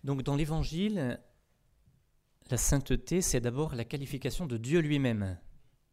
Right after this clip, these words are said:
C'était déjà le cas dans l'Ancien Testament, où les anges, vous savez, euh, ce qu'on reprend à chaque messe, hein, acclament Dieu, Saint, Saint, Saint.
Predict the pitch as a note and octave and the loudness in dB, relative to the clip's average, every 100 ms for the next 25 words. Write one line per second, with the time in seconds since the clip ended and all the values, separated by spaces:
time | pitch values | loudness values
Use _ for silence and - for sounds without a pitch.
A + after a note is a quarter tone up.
0 | - - _ - - G#2+ G2+ G2 F#2+ G2 | -20 -20 _ -14 -14 -12 -10 -6 -6 -4
1 | G#2 G#2 G#2+ - G#2 G#2 - A2+ B2 D3+ | -2 0 -2 -2 -4 -4 -4 -2 0 -2
2 | F3+ C#3+ G2+ G2 A2 A2 G#2+ G#2 G#2+ G#2 | -2 -6 -8 -8 -8 -8 -12 -10 -8 -8
3 | G#2 - - - G2+ G2 A2 F#2+ - - | -12 -18 -16 -10 -8 -8 -8 -10 -10 -10
4 | B2 D#3 - A2+ A2+ - G#2 G#2 G2+ A#2+ | -8 -8 -12 -12 -14 -8 -6 -6 -4 -4
5 | C3 - B2+ B2+ - - A#2+ A#2 - D3 | -2 -2 0 -2 -2 -4 -4 -4 -2 -2
6 | G#3+ | -2